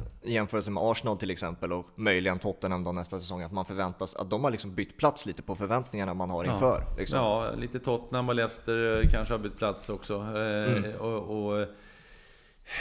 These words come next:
Speaker 2: de har ju vunnit F A-cupen, så att jag tror de är ganska nöjda ändå med säsongen, med en
Speaker 1: <laughs> Ja.
Speaker 2: titel alltså. Det är
Speaker 1: Ja.
Speaker 2: inget uttal om det. Jag menar, de här senaste åren, ligatiteln femton sexton och F A-cuptiteln nu, den, den slår ju väldigt högt i F A-cup. Det ska vi inte glömma. Det är världens äldsta fotbollsturnering.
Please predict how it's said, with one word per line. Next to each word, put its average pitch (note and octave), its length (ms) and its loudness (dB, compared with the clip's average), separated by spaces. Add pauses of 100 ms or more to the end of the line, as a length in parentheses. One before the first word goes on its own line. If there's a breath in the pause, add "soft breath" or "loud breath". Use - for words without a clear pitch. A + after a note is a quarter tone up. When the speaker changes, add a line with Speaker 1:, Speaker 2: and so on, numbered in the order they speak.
(180 loud breath)
Speaker 2:
de A2+ 160 2
har B2 60 6
ju B2 60 6
vunnit G#2+ 260 4
F F#2+ 100 0
A-cupen, F#2+ 460 0
så G2+ 60 6
att F#2+ 140 2
jag F#2+ 160 4
tror A2+ 100 2
de A2 60 4
är A2 40 6
ganska F#2+ 400 8
nöjda G2 440 8
ändå F#2+ 220 4
med F#2+ 140 2
säsongen, G#2 480 4
med F#2 100 8
en F2+ 60 4
Speaker 1:
<laughs> - 0 -
Ja. F2 60 4
Speaker 2:
titel G2 420 8
alltså. D2 240 0
Det G2 140 2
är G#2 60 6
Speaker 1:
Ja. G2 120 6
Speaker 2:
inget G2 180 -2
uttal F#2+ 300 0
om G2 100 0
det. G#2+ 140 2 (180 loud breath)
Jag G#2 120 4
menar, G#2 120 4
de F#2 40 0
här A2 180 4
senaste G2 480 2
åren, F#2+ 200 4 (120)
ligatiteln G2 560 0
femton G2 320 -2
sexton F#2+ 360 -2
och F#2 140 -2
F F#2+ 160 0
A-cuptiteln F2+ 540 -4
nu, G2 140 -2 (300 loud breath)
den, F#2 220 0
den G2 160 0
slår A#2+ 260 2
ju A#2+ 60 8
väldigt F#2+ 320 4
högt A#2+ 240 2
i - 20 6
F E2+ 120 2
A-cup. E2+ 280 -4
Det F2+ 60 -6
ska E2+ 120 0
vi A2 60 4
inte F#2 140 0
glömma. F2+ 340 2
Det F#2 80 2
är F#2 40 4
världens G2+ 360 4
äldsta F2+ 280 2
fotbollsturnering. F#2 760 -2